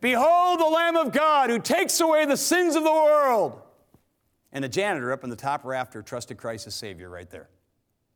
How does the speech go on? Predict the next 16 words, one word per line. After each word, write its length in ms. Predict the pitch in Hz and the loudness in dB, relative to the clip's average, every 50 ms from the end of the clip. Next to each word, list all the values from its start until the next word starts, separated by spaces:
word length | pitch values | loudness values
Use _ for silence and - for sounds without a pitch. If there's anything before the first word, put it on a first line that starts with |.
| _ _ _ _ _ _ _ - | _ _ _ _ _ _ _ -12
You 100 | 156 190 | -10 -6
talk 260 | 143 185 165 151 120 | -2 -2 -2 -2 -4
about 300 | 131 123 123 113 - - | -6 -6 -8 -8 -8 -6
power. 440 | - 170 151 135 120 101 78 80 - _ _ _ _ _ _ _ _ _ | -4 -4 -2 -2 -4 -6 -8 -12 -20 _ _ _ _ _ _ _ _ _
You 240 | - 123 156 208 220 | -14 -10 -8 -6 -6
talk 320 | 175 - 190 180 175 170 - | -2 0 0 0 0 0 -2
about 280 | 156 143 143 135 139 | -2 -2 -2 0 0
spirit 400 | - - - 175 175 175 170 147 | -2 -4 -2 0 0 2 2 0
empowerment. 680 | 139 127 113 - - 196 185 190 202 185 156 131 117 104 - - _ _ _ _ _ _ _ _ 107 | -2 -4 -4 -2 0 2 2 2 2 0 -2 -4 -6 -10 -14 -20 _ _ _ _ _ _ _ _ -10
God 420 | 98 165 180 208 226 233 226 214 | -4 0 2 2 4 4 2 2
had 300 | 185 160 165 185 185 185 | 0 0 0 0 0 0
his 140 | 175 165 139 | 0 -2 -2
hand 320 | - 160 208 240 277 269 240 | -2 0 0 2 2 2 2
upon 320 | 170 196 185 180 170 165 | 2 0 0 0 0 -2
that 180 | 160 147 139 131 | -2 -2 -2 -4
man. 340 | 135 127 120 110 101 90 | -4 -4 -6 -8 -10 -12